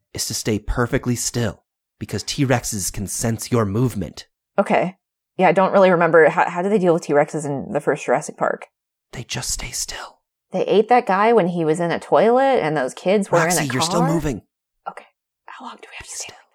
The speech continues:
Speaker 1: Until he goes extinct. It happens to all dinosaurs eventually.
Speaker 2: Oh my God, Mikey, we're gonna be here for, like, a million years, aren't we?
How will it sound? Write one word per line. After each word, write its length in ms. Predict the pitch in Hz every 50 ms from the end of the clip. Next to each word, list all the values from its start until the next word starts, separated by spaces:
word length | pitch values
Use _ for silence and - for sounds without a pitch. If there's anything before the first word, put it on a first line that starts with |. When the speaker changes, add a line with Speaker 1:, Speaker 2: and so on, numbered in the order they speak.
| _ _ _ _ -
Speaker 1:
Until 340 | 104 101 - - 127 139 143
he 160 | 135 - 147
goes 300 | 131 135 131 143 131 131
extinct. 600 | - - - - - 135 147 143 - - - - _ _ _ _ _ _ _ _ -
It 60 | -
happens 280 | - 127 - 143 135 123
to 80 | - -
all 160 | - 127 135
dinosaurs 480 | 127 127 113 110 101 - - 107 95 104
eventually. 540 | 98 101 101 104 - - - - - - _ _ _ _ _ _ _
Speaker 2:
Oh 120 | - 190 180 180
my 80 | 180
God, 180 | 185 - - - -
Mikey, 300 | 208 202 196 - 208 202
we're 140 | 196 202 190
gonna 180 | 202 185 185
be 140 | 185 185 185
here 120 | 175 185
for, 120 | 180 - 196
like, 140 | 185 180 185
a 20 |
million 320 | 180 180 175 175 175 170 170
years, 240 | 175 175 165 170 180
aren't 180 | 170 175 -
we? 220 | - 165 165 160